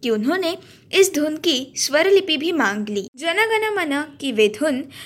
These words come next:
रिकॉर्ड करके भारत में भेज दी गई और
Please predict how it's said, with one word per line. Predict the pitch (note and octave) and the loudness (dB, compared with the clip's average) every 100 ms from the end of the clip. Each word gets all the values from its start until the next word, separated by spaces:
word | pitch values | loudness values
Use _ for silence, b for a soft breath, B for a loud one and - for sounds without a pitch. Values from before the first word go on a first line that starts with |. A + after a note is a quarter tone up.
| B - | B -4
रिकॉर्ड | D#4 - G4+ G#4 | -2 4 4 4
करके | B3+ G#3+ G#3+ A#3 | 0 -2 -2 -6
भारत | G#3+ A3 A3 E4+ D4+ | -4 -4 -2 -2 -4
में | B3+ G4 - - | -4 -6 -10 0
भेज | E4 C#4+ | 2 2
दी | G#3+ G#3+ | 0 -2
गई | G3 F#3+ - _ _ _ _ | 0 -2 -6 _ _ _ _
और | A#3 A#3 | -2 0